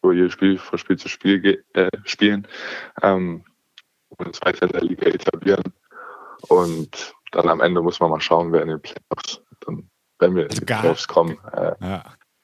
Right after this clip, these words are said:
Speaker 2: Ganz unwahrscheinlich
Speaker 1: Ja.
Speaker 2: ist es nicht. Also Oldenburg auf vier gerade, ihr auf sechs, da kann sich schon noch was tun. Also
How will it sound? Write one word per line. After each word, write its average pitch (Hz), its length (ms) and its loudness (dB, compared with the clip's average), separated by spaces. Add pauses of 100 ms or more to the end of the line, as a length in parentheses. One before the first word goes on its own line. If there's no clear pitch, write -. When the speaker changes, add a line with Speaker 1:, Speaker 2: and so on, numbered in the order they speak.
(140)
Speaker 2:
Ganz 139 340 0
unwahrscheinlich 123 520 2
Speaker 1:
Ja. 123 40 0
Speaker 2:
ist 113 60 0
es 110 120 -2
nicht. 120 260 0
Also 90 200 -4
Oldenburg 107 320 0
auf 101 120 -2
vier 156 360 0
gerade, 139 380 0
ihr 113 220 -2
auf 98 120 -4
sechs, 120 400 0
da 104 100 -4
kann 110 200 -2
sich 113 160 -4
schon 120 140 0
noch 113 120 0
was 117 220 -2
tun. 110 400 -2
Also 85 440 -10